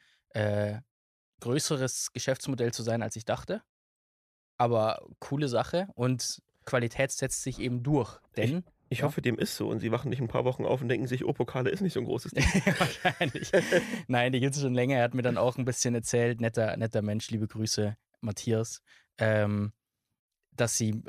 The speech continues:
Speaker 1: auch mit dem D E B und mit, mit der D E L zwei ja schon länger zusammenarbeiten. Mit der D E L zwei haben wir auch schon mal gesprochen. Die haben zum Beispiel den Hauptrundenpokal jetzt auch gemacht wieder.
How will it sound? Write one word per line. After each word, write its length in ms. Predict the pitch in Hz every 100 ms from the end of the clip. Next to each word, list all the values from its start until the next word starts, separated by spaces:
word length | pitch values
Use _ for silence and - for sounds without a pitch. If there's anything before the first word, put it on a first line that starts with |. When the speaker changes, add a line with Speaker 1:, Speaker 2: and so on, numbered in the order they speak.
| -
Speaker 1:
auch 160 | 104 120
mit 100 | 107
dem 60 |
D 140 | 110 104
E 40 |
B 180 | 117 123
und 80 | 113
mit, 240 | 104 110
mit 120 | 117 110
der 60 |
D 160 | 113 104
E 20 |
L 120 | 101
zwei 240 | - 107 113
ja 80 | 113
schon 120 | 117
länger 200 | 107 110
zusammenarbeiten. 680 | 110 107 107 104 104 101 110
Mit 140 | 101
der 80 | 104
D 100 | 117
E 40 |
L 100 | 110
zwei 220 | - 113 113
haben 100 | 113
wir 160 | 104
auch 100 | 113
schon 120 | - 107
mal 80 |
gesprochen. 380 | 101 - 104 104
Die 40 | 104
haben 80 |
zum 120 | - 107
Beispiel 240 | 101 101
den 80 | 95
Hauptrundenpokal 760 | 107 - 104 104 104 - 95 98
jetzt 140 | -
auch 200 | 104 -
gemacht 360 | 107 101 - 113
wieder. 280 | 101 104